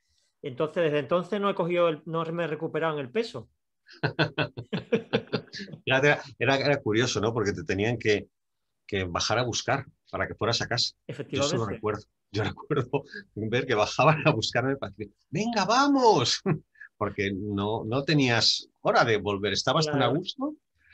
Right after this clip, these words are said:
Speaker 1: Oye, ¿y tú eras
Speaker 2: Era
Speaker 1: un, y tú eras un niño bueno o eras travieso? ¿Era de los que se subía
Speaker 2: Bueno,
Speaker 1: a
Speaker 2: tenía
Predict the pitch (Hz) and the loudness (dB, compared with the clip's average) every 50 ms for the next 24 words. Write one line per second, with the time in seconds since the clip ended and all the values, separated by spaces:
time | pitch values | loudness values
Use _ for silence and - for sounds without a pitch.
0 | - - - 156 165 185 170 - 107 - 165 196 214 - - - _ _ - 156 | -20 -10 -2 0 2 2 2 2 4 2 2 2 0 -2 -6 -16 _ _ -10 -8
1 | 131 - 160 165 196 202 202 214 208 208 196 185 185 233 285 311 330 311 277 202 | -2 0 0 0 0 -2 -4 -4 -2 -2 -2 0 2 0 0 0 0 0 2 4
2 | 165 165 165 170 175 180 175 - - 175 165 143 131 120 120 120 - 139 143 160 | 6 6 6 6 4 2 0 0 0 0 0 0 0 -2 -2 -4 -4 -4 -2 -2
3 | 175 175 175 175 175 170 - 185 156 175 160 185 208 202 180 170 156 147 - 147 | 0 0 2 0 0 -2 -2 -6 -6 -4 2 6 6 8 8 8 6 6 6 6
4 | 139 151 170 190 | 6 6 8 8